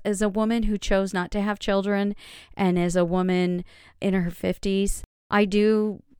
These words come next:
sometimes wonder if I made the right choice. And, you know, I certainly have had my emotional bouts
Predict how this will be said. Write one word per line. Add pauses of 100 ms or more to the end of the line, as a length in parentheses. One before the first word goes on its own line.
sometimes
wonder
if
I
made
the
right
choice.
And,
you
know,
I
certainly
have
had
my
emotional
bouts